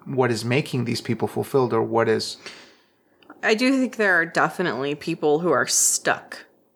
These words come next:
Speaker 2: in the,
Speaker 1: Mm-hmm.
Speaker 2: in that situation of extended adolescence who would prefer to not be, um, and maybe don't feel they have the tools or the, uh, you know, to, who do, who don't feel they have the tools to get themselves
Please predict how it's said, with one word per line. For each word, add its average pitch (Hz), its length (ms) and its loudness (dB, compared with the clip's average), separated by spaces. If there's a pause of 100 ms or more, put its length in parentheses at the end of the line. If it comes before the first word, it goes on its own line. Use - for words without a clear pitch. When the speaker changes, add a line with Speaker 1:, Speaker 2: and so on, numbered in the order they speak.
(220)
Speaker 2:
in 175 180 2
the, 147 80 2
Speaker 1:
Mm-hmm. - 180 -4
Speaker 2:
in 160 100 -2
that 120 220 -2
situation 92 720 -4
of 147 180 -4
extended 151 480 -2
adolescence - 880 -2 (680)
who 139 540 -2 (520)
would 170 380 0
prefer 165 960 0 (800)
to 165 180 -6
not 131 320 -2
be, - 320 -10
um, 139 300 0
and 160 180 0
maybe 156 320 2
don't 151 360 0
feel 139 200 0
they 139 140 4
have 156 240 -4
the 135 80 -2
tools 151 760 0 (440)
or 147 360 4
the, 135 600 -4 (340)
uh, - 380 2 (100)
you 190 120 -2
know, 180 100 0
to, 180 180 -4
who 208 120 0
do, 196 140 2
who 208 140 -2
don't 208 220 -2
feel 214 120 0
they 190 100 0
have 165 180 -2
the 175 80 -4
tools 147 440 -8
to - 100 -12
get 139 180 -2
themselves 135 420 -4